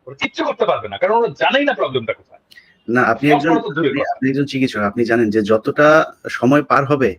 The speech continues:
Speaker 2: একজন চোখের যে সমস্যাটা, পায়ের সমস্যাগুলো, এগুলোর যত সময় পার হবে তত তার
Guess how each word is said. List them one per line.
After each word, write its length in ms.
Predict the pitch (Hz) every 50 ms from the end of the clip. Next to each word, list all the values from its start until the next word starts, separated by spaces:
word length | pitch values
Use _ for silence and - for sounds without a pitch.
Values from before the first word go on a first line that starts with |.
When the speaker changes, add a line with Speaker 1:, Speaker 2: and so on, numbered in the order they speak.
| _ _ -
Speaker 2:
একজন 300 | 107 107 104 123 123 120
চোখের 440 | - 120 120 120 - 135 131 - - _ _ _ _ _ -
যে 160 | 101 120 120
সমস্যাটা, 520 | - - 120 123 120 - - 117 - 120
পায়ের 320 | 117 - 110 107 120 120 120
সমস্যাগুলো, 600 | 120 - 117 120 120 - 123 120 117 113 117 117
এগুলোর 340 | 113 117 120 127 131 131 127 - - - _ _
যত 180 | - 143 143
সময় 280 | 170 - - 151 160 156
পার 180 | 156 151 143 143
হবে 160 | 156 151 165
তত 280 | - - 139 143 -
তার 240 | 160 - - 143 143